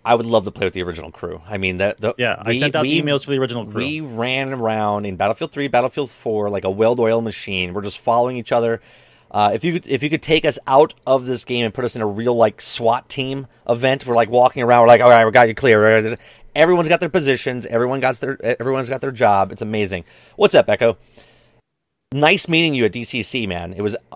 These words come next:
Speaker 1: absolute pleasure meeting you at, uh, at D C C. I'm glad you could, uh, pop in into the show. Um, yeah, so I'm loving this game. I'm loving this game. I was like, "I don't know if I'm gonna like it." I was like, "I, I don't think I'm gonna buy it right away." As soon as I put the beta in, I was like,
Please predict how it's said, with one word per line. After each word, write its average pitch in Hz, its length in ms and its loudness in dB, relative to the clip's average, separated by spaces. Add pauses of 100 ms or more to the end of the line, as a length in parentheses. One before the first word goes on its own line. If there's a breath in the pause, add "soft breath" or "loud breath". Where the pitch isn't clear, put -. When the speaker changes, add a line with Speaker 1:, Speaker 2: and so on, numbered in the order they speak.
Speaker 1:
absolute 143 400 -2
pleasure 117 280 0
meeting 107 240 -4
you 104 140 -2
at, 92 180 -4
uh, 95 220 0
at 95 100 -2
D 98 120 -10
C 101 160 -10
C. 98 200 -4
I'm 95 140 -4
glad 110 240 0
you 107 80 -6
could, 101 160 -4
uh, 95 240 4 (220)
pop 113 240 0
in 92 220 -6
into 98 300 -14
the 90 80 -8
show. 90 300 -4 (480 soft breath)
Um, 127 340 2 (140)
yeah, 147 160 2
so 143 320 4 (460)
I'm 151 100 4
loving 120 200 4
this 95 100 -6
game. 87 340 -12
I'm 113 180 -4
loving 135 200 2
this 139 140 -2
game. 127 380 -6
I 120 60 -2
was 113 140 2
like, 113 180 2
"I 110 80 -2
don't 120 80 -10
know 127 80 -16
if 110 60 -18
I'm 135 80 -12
gonna 120 100 -8
like 139 300 -2
it." 170 260 -2 (320 soft breath)
I 117 60 -2
was 113 80 -2
like, 117 340 2
"I, 120 240 -14
I 123 80 -2
don't 131 240 -6
think 143 160 -2
I'm 139 60 -8
gonna 127 100 -2
buy 143 220 2
it 151 80 -2
right 151 160 0
away." 147 500 2 (240)
As - 60 -16
soon 151 160 -6
as 151 40 2
I 143 40 4
put - 100 -12
the 131 100 0
beta 135 320 0
in, 135 160 -4
I 123 60 -2
was 110 140 -2
like, 101 260 0